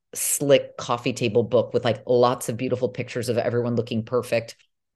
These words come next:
and their homes amazing and the food incredible. I really wanted to tell the story about how Italy shaped me and how I learned all these lessons and,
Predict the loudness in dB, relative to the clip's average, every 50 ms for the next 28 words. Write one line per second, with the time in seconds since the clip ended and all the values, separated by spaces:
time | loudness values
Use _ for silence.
0 | _ _ _ _ _ _ _ _ -6 -2 0 0 0 0 0 0 0 0 0 0
1 | -2 -4 -4 -4 -2 0 0 0 0 0 0 0 0 0 0 -2 -4 -4 -4 -2
2 | 0 0 0 0 -2 -2 -2 0 0 0 -2 -4 -10 -10 -14 -20 -20 -20 -20 _
3 | _ 0 2 4 4 6 6 6 6 6 4 2 2 0 0 -8 0 2 2 4
4 | 4 0 -4 -4 -8 -10 _ 0 2 4 4 4 4 4 2 -2 -2 -2 -2 0
5 | 0 0 -2 -4 -8 -8 -4 0 2 2 0 0 -2 0 2 4 4 4 2 -2
6 | -4 -6 -6 -2 0 0 0 0 -4 -12 -16 -10 -8 -8 -8 -8 -10 -16 -18 _
7 | -20 -20 -20 -20 -10 -2 0 0 0 2 0 2 2 4 2 4 2 0 0 0
8 | 0 0 0 0 2 2 2 4 4 2 2 -2 -4 0 0 -2 0 0 -4 -2
9 | -2 -2 -2 -4 -4 -2 -2 -2 -4